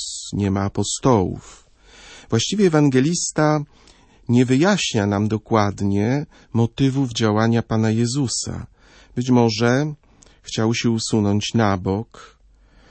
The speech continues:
być może bał się jakiejś konfrontacji z Herodem czy z jego zwolennikami, ponieważ pewnie istniała rea-, istniało realne niebezpieczeństwo, że Herod zacznie uważać Jezusa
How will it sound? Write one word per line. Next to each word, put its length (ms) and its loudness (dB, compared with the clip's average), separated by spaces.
być 180 -4
może 580 2
bał 280 2
się 160 -2
jakiejś 260 -4
konfrontacji 1120 -2
z 100 -8
Herodem 840 -2
czy 180 -2
z 80 -4
jego 220 2
zwolennikami, 1200 -2
ponieważ 460 0
pewnie 320 0
istniała 760 -2
rea-, 460 -4
istniało 440 0
realne 300 2
niebezpieczeństwo, 1120 -2
że 160 0
Herod 580 0
zacznie 500 -2
uważać 540 -4
Jezusa 720 -2